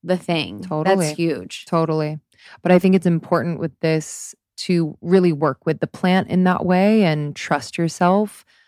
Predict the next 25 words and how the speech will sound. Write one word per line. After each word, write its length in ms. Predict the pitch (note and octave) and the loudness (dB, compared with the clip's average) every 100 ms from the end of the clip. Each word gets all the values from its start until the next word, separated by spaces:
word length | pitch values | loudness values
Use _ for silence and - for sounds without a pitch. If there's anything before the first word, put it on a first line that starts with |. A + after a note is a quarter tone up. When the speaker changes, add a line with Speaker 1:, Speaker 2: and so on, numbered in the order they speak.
| _ _ - | _ _ -2
Speaker 2:
Um, 220 | D#3+ D#3 | 0 0
because 220 | D#3+ F3 | 0 2
I 100 | E3+ | 2
do, 580 | D#3+ E3+ D#3+ D#3 D3+ D3 _ _ - | 4 4 4 4 2 -2 _ _ -6
you 100 | E3+ | -4
know, 320 | D3+ C#3+ - _ _ | -2 -4 -10 _ _
based 240 | F#3 E3 - | -2 -2 0
on 220 | D3+ D3+ | 0 0
what 240 | C#3+ C3 _ _ _ _ _ _ _ | 0 -2 _ _ _ _ _ _ _
I 120 | D#3+ | -2
was 160 | D#3+ D#3 | 0 -2
kind 200 | - D3+ | -6 -6
of 140 | C#3+ | -4
guided 600 | - C#3 C#3 C#3+ C#3+ C#3+ C#3+ | 0 0 2 0 0 -2 -2
by 240 | - D3 | 2 2
our 80 | B2 | 0
healer 420 | - C4 A#3+ G3 | 0 4 4 4
and, 220 | D#3+ D3 - | 0 -4 -6
and 580 | D3 C#3+ C#3 C#3 C3+ - - _ _ - | -4 -4 -4 -4 -6 -10 -18 _ _ -8
just 240 | D#3+ - | -8 -4
my 140 | D3+ C#3 | -6 -4
own 200 | D3 C#3+ | -2 -2
intuition 460 | D3 - C#3 - C#3 | -2 -4 -6 -4 -6
was 180 | C3+ | -4
like 440 | C3+ B2+ B2+ - | -2 -2 -2 -8